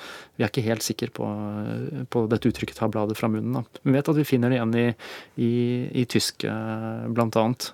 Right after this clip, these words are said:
eh, hvor det handler om å ikke sjenere seg. Eh, man sier «ikke ha, ikke ha blad foran munnen». Men, eh, det er, det er litt, litt usikkert. Ehm, og dette med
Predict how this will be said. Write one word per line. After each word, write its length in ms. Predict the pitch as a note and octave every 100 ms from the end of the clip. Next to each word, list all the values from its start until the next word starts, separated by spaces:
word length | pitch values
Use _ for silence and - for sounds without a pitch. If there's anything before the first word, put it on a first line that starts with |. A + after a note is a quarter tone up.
| -
eh, 360 | A#2+ A#2+ A#2 A2+
hvor 100 | A2+
det 80 |
handler 200 | A2+ G#2
om 100 | G#2
å 80 | G#2+
ikke 260 | - G#2 G2+ - - - -
sjenere 460 | - A#2 A2 G#2+ G#2+
seg. 240 | A#2+ A#2+ - _ - - - G#2
Eh, 280 | G2 G2+ G#2
man 120 | G#2
sier 180 | A#2 G#2+
«ikke 240 | B2+ G#2
ha, 260 | F#2+ G2+ A2
ikke 240 | B2 - G#2
ha 80 | G#2
blad 240 | G#2 G2+
foran 240 | G#2+ G#2
munnen». 260 | G2 F#2+ C3 -
Men, 160 | B2 B2
eh, 440 | B2+ B2+ B2 B2 A#2 -
det 80 | C3
er, 380 | B2+ C3 C3+ B2 _ - - D3 E3
det 60 |
er 80 | E3
litt, 280 | F#3 - -
litt 180 | D#3+ E3+
usikkert. 380 | - C3 E3 -
Ehm, 640 | D#3+ C#3+ C#3 C#3 C3 D3 D#3+ _ - - D3
og 340 | C3+ C3+ C3+
dette 200 | C3+ C3+
med 280 | B2 C3 B2+